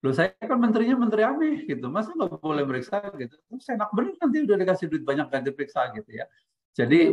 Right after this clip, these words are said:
Speaker 2: betul.
Speaker 1: Inspektorat Jenderal kami <laughs> memeriksa ke B U M N juga yang mendapatkan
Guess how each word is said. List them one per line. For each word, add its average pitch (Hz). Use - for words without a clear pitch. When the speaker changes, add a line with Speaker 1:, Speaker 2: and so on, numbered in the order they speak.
Speaker 2:
betul. -
Speaker 1:
Inspektorat 139
Jenderal 131
kami 143
<laughs> 180
memeriksa 147
ke 139
B -
U 120
M 123
N 135
juga 175
yang 131
mendapatkan 117